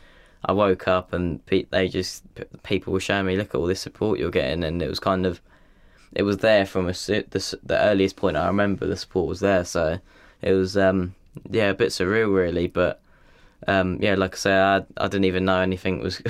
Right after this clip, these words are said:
<laughs> was going on. I was, yeah, um, yeah, daydreaming, I guess you could say, and then, yeah, I woke up and to all this, this support, and it was a bit, bit overwhelming, but it was, yeah, a pretty cool feeling to have, um, from, from early days anyway.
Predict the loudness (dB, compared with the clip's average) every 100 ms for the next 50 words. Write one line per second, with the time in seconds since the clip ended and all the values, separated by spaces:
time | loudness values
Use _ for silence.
0 | -6 -8 -14 -8 -2 2 4 4 4 2
1 | 4 2 0 -2 -2 0 0 -2 -18 -20
2 | -6 -2 0 0 -2 0 0 -2 -6 -4
3 | -2 0 2 2 2 0 0 -4 -4 -8
4 | -8 -4 -2 -2 -2 -4 -4 -4 -2 0
5 | -2 -2 -4 -4 -4 -6 -8 -4 -2 0
6 | -4 -8 -18 _ -10 -8 -8 -6 -2 0
7 | -2 -2 -4 -4 -4 -2 -4 -6 -20 -20
8 | -20 _ 0 0 2 2 2 4 2 -2
9 | 0 0 0 -6 -12 -6 -2 -2 -2 -4
10 | -2 -2 -2 0 0 -2 -4 -4 -2 -4
11 | -8 -6 -2 -2 -4 -14 _ _ _ -12
12 | -12 -12 -6 0 2 2 2 0 0 0
13 | 0 -2 -2 -4